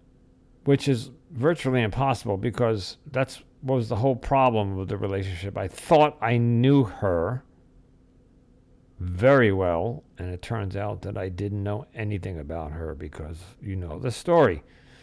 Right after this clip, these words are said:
She was doing something behind my back. She had a second life. But the life that I knew with her,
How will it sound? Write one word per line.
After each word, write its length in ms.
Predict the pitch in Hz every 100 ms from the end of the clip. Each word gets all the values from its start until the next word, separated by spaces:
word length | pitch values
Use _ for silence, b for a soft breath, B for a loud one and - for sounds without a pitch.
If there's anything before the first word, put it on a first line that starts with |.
| b b _
She 180 | - 95
was 220 | - 107
doing 340 | 95 95 85 90
something 420 | 104 85 95 90
behind 440 | 101 78 90 87
my 140 | 85 101
back. 420 | 104 101 78 -
She 120 | -
had 200 | 85 87
a 40 | 67
second 500 | - 123 104 - 104
life. 460 | 90 87 - - - B B B B B B B B B B _ _ - -
But 140 | 120
the 120 | 131
life 380 | 127 165 196 -
that 140 | 135
I 160 | 123 180
knew 240 | 170 131
with 240 | 110 101 -
her, 360 | 107 90 110